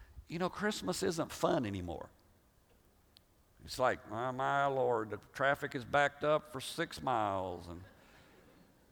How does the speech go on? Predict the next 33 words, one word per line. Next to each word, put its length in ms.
you 120
don't 280
dare 200
wanna 240
go 220
to 60
the 80
mall. 400
You 140
have 100
to 120
fight 440
people 320
off, 400
and 200
I 220
can't 440
wait 320
till 160
it's 180
over. 540
This 180
is, 220
I 240
hate 260
this 220
time 340
of 80
year. 260
Bah 520
humbug." 680
And, 300
uh, 160